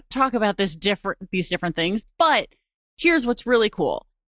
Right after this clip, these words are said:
In just three years, Height Digital is now a seven-figure digital marketing agency, a member of the Inc five thousand, and was recently awarded the Future fifty of Saint Louis, an award that's given to the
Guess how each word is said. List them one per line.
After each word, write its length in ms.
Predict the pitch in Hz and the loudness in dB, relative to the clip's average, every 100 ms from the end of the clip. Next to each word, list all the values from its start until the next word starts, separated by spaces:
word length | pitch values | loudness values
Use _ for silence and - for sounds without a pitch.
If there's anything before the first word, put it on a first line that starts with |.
| _ 240 | _ 6
In 140 | 269 | 8
just 300 | 262 381 - | 8 2 0
three 280 | 247 285 302 | -2 2 2
years, 600 | 277 233 302 185 113 - | 2 4 4 4 2 -2
Height 400 | - 269 277 190 | 2 2 2 2
Digital 500 | 240 285 247 170 160 | 4 4 4 2 2
is 280 | - 214 233 | 2 2 2
now 220 | 233 240 | 0 0
a 160 | 233 240 | -2 -2
seven-figure 1300 | - - 208 247 370 - - 214 156 143 92 76 - - | -2 0 0 0 -2 -2 0 0 2 0 0 -4 -12 -12
digital 440 | 160 214 294 381 349 | 2 2 4 4 6
marketing 500 | 208 180 185 165 160 | 6 4 0 2 2
agency, 600 | 160 165 160 - 143 185 - | 2 2 0 0 -4 -2 4
a 80 | |
member 440 | 233 269 349 359 294 | 6 6 4 4 4
of 220 | 240 220 | 2 0
the 160 | 220 - | 0 0
Inc 200 | 220 226 | 0 0
five 380 | - 214 202 - | 0 2 2 0
thousand, 720 | 202 220 302 233 165 160 202 - - _ - | 0 2 2 2 2 2 -2 -8 -20 _ 4
and 300 | 294 302 277 | 6 8 6
was 240 | 254 202 | 2 0
recently 440 | 220 226 - - | -4 -2 -4 -2
awarded 500 | 339 269 185 170 190 | -2 2 2 2 2
the 120 | 180 175 - | -2 -2 -2
Future 500 | 214 254 - 311 302 | 0 2 2 0 0
fifty 460 | - 254 247 - 220 | 0 2 2 2 0
of 100 | 214 | 0
Saint 300 | 214 214 202 | -2 -4 -4
Louis, 400 | 208 170 147 - | -2 -2 -2 -4
an 80 | |
award 300 | 170 180 208 | -4 0 0
that's 160 | 233 - | 0 -2
given 260 | 190 175 170 | 0 0 -2
to 160 | 196 | -2
the 140 | 175 | -2